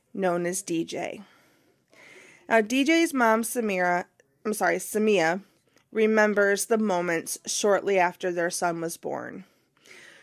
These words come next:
She told Unsolved Mysteries that David barely got a look at their son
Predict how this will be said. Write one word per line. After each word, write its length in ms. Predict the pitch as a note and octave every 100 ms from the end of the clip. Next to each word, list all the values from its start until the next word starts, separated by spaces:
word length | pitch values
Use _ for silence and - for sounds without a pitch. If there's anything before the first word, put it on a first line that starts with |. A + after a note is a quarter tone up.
| -
She 160 | D4
told 420 | B3 B3+ C4 B3+ - _
Unsolved 380 | A#3 A#3+ C#4 C4+
Mysteries 600 | G#3 F#3 F#3+ F3+ F#3+ F#3+
that 420 | - G3+ - -
David 480 | A3 A#3 C4+ C4 A3+
barely 360 | A3+ A3+ A#3+ C4
got 280 | G#3+ G#3 A3
a 60 |
look 500 | A3 G#3 G3+ A3+ A3+
at 160 | B3+ -
their 160 | A#3+
son 680 | A#3+ - G3 F3+ D#3+ E3